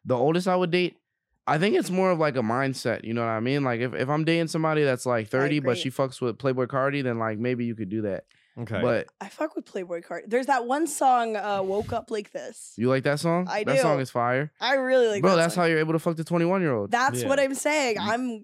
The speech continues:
Speaker 2: I'm cool.
Speaker 1: You
Speaker 2: I'm
Speaker 1: have a
Speaker 2: interested.
Speaker 3: She's like,
Speaker 1: different
Speaker 3: "Wait, you know Bla-, Playboi Carti? Fucking, you know."
Speaker 2: Yeah.
Speaker 1: You think you'll marry, like, a man or a, or a woman?
Speaker 2: I'll probably
Speaker 3: Mm.
Speaker 2: marry a woman.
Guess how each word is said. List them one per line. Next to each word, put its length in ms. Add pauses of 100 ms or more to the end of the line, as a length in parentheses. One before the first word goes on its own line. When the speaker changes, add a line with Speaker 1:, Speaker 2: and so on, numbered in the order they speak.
Speaker 2:
I'm 300
cool. 220
Speaker 1:
You 60
Speaker 2:
I'm 40
Speaker 1:
have 120
a 20
Speaker 2:
interested. 240
Speaker 3:
She's 80
like, 60
Speaker 1:
different 100
Speaker 3:
"Wait, 80
you 100
know 140
Bla-, 240
Playboi 320
Carti? 280
Fucking, 300
you 160
know." 180 (100)
Speaker 2:
Yeah. 440
Speaker 1:
You 160
think 240
you'll 160
marry, 260
like, 140
a 80
man 320
or 380
a, 20 (100)
or 120
a 80
woman? 320 (160)
Speaker 2:
I'll 80
probably 340
Speaker 3:
Mm. 60
Speaker 2:
marry 240
a 100
woman. 540